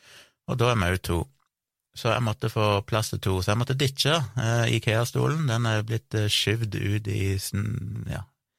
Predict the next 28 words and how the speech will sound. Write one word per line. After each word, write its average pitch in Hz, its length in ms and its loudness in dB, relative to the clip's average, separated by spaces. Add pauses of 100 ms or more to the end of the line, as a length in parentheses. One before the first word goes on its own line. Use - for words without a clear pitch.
(600)
det 120 120 -2
jeg 90 40 2
nesten 95 280 -2
må 85 80 -2
kalle 85 260 0
ei 92 100 0
kjellerstue 95 640 -2
her 101 140 2
nede, 104 340 0 (1500)
i 107 160 -2
underleiligheten. 104 920 0 (1040)
Og 110 80 0
så 117 300 0
var 107 180 2
jeg 107 120 -2
på 98 140 0
jakt - 360 -2
etter 101 160 -4
to 92 240 0
stoler 92 400 0
i 95 80 -2
dag, 90 360 -4
og 117 160 -2
det 147 240 2
var 139 160 2
ikke - 260 -2
bare 117 240 2
bare. 117 320 0